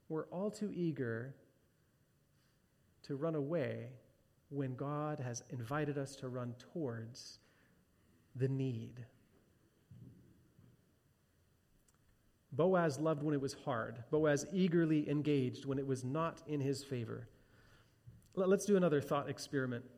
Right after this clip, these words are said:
This idea of hesed or agape. I-, if everybody in this church expressed that kind of loyal love for each other, what would this church look like? What would be different about this church?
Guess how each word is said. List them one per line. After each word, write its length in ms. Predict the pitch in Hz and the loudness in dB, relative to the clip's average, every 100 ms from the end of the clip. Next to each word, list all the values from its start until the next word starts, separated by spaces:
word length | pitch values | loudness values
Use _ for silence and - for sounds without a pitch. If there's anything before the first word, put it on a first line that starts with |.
| - - - _ - - | -20 -20 -20 _ -20 -4
This 160 | 151 165 | -2 0
idea 240 | 143 143 | 2 4
of 80 | 135 | 2
hesed 380 | 139 - 131 131 | 0 0 -2 0
or 140 | 135 | -2
agape. 460 | 131 135 127 123 107 - - 156 | -2 -2 -2 -2 -4 -12 -6 0
I-, 160 | 156 - - | 2 0 6
if 440 | 196 226 - - - - _ _ _ _ _ _ _ _ _ _ _ - | 8 8 4 -12 -16 -20 _ _ _ _ _ _ _ _ _ _ _ 2
everybody 520 | 180 180 165 160 147 | 2 4 2 2 2
in 80 | 139 | 2
this 180 | 135 - | 0 -4
church 400 | - 117 139 - - - - | -6 -6 -6 -12 -20 -20 -8
expressed 800 | 156 - - - 147 139 - - - 131 | -6 -6 -12 -4 -4 -2 -8 -14 -14 -4
that 280 | 147 147 - | -2 -2 -6
kind 280 | - 139 | -2 0
of 220 | 135 120 123 | 0 -4 -2
loyal 320 | 139 139 131 | 0 2 0
love 320 | 120 113 139 - - | 0 -2 -4 -10 -20
for 240 | - 139 127 | -10 -8 -6
each 220 | 123 - | -6 -4
other, 280 | 117 131 156 - - _ _ _ | -4 -4 -8 -18 -20 _ _ _
what 160 | 269 247 | -4 0
would 140 | 151 | 0
this 220 | 127 113 | 0 -4
church 420 | - - 127 - 127 | -8 -6 -6 -6 -8
look 220 | 117 - | -10 -8
like? 160 | 113 | -8
What 120 | 214 220 | -4 -4
would 160 | 170 | -4
be 100 | 147 | -4
different 460 | 117 131 127 117 113 - | -4 -4 -6 -8 -10 -12
about 280 | 123 117 | -14 -14
this 200 | - - | -14 -18
church? 160 | - 113 | -16 -20